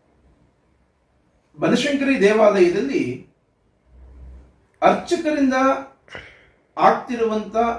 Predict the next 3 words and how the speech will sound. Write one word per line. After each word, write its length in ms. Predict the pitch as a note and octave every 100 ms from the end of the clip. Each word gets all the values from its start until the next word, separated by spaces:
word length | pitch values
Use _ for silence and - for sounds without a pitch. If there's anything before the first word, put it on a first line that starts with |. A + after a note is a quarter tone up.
| - -
ಅವಘಡಗಳು, 960 | D3+ G#3 G#3 G#3+ F#3 F3+ F3 - - _ _ _ _ _ _ _ _ _
ವ್ಯವಸ್ಥಾಪನಾ 920 | - - B3+ - C4+ C4 B3+ A#3+ A#3+
ಸಮಿತಿ 760 | - A3+ A3+ A3+ C4 C4+ -